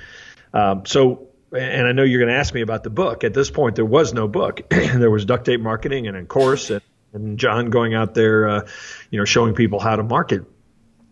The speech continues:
And what happened was, uh, in, in an effort to produce content and do all the kinds of things that would get people to, uh,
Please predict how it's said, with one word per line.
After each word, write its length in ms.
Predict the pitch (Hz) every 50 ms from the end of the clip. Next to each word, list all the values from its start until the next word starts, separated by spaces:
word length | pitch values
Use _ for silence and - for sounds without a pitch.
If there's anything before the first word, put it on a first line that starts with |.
| - - -
And 100 | 120 120
what 100 | 117 117
happened 300 | 120 147 - 123 127 117
was, 320 | 113 110 110 107 101 98 110
uh, 240 | 107 104 104 104 104
in, 180 | 113 110 110 110
in 200 | - 117 110 107
an 140 | 107 104 117
effort 340 | 123 - - 123 110 98 -
to 340 | - 117 107 104 101 98 - - - - - - - _ _ _ _ _ -
produce 380 | - 135 143 220 - - -
content 480 | - - 139 127 123 - - 123 117 117
and 80 | 113
do 160 | 120 160 165 156
all 100 | 151 143
the 100 | 135 127
kinds 280 | 131 143 143 131 113
of 80 | 123 110
things 240 | 143 139 127 107 110
that 100 | 135 127
would 140 | 117 107
get 220 | 101 135 147 - -
people 360 | - 135 127 113 117 117 107
to, 420 | - - 127 117 113 110 110 110
uh, 240 | 107 104 104 101 98